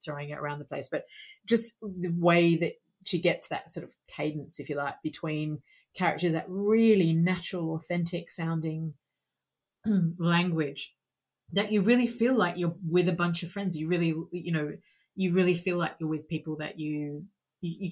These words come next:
you, you know, you really relate and understand them really deeply. Um, and I, I love the way she does that, but I also love the fact that she writes this really beautiful, these lovely lines for men about, you know, and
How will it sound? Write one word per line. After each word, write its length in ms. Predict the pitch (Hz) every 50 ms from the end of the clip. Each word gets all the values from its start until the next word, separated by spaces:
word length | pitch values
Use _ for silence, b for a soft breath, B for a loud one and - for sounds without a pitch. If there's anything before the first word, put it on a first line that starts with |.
| -
you, 120 | - 190 185 180
you 220 | 185 175 175 175
know, 60 | 170 165
you 120 | 156 160
really 280 | 165 175 165 165 160 147
relate 360 | 165 165 160 160 160 156 -
and 100 | 160 160
understand 540 | 160 160 156 - - - 165 160 160 156 156
them 200 | 151 151 147 151 156
really 320 | 165 165 165 156 151 151 151 _ _ _ _ _ _ _ _ - 170 -
deeply. 500 | - 165 170 - - 214 254 294 320 330 B B B B B B B B -
Um, 320 | 185 185 175 175 175 170 -
and 120 | 196 196 190
I, 160 | 190 196 196 196
I 80 | 190
love 180 | 196 208 202 190
the 80 | 202
way 120 | 170 165 160
she 120 | - 170
does 180 | 170 165 156 -
that, 180 | 170 - -
but 120 | - 180 175
I 80 | 180
also 320 | 185 190 185 175 - 175 165
love 280 | 156 156 156 151 147 -
the 80 | - 160
fact 340 | - 165 160 160 - - -
that 140 | 160 156 - - _ _
she 220 | - - - 165 156
writes 320 | 160 156 151 - - - -
this 200 | 165 165 - -
really 260 | 160 160 156 151 151 _ _ _ _
beautiful, 540 | - 156 156 165 165 - 160 151 147 151 170 175 _ _ _ _ _ _ _ _ _ _ - - - _ _ _ -
these 280 | 165 175 170 170 - -
lovely 400 | 175 170 156 175 165 165 175 170
lines 360 | 160 160 160 170 175 170 165
for 120 | - - 156
men 320 | 170 214 240 180 131 -
about, 360 | 143 147 - 151 151 147 - - _ _ _ _ _ _
you 100 | - 165
know, 80 | 143 143
and 320 | 156 170 - 175 175 175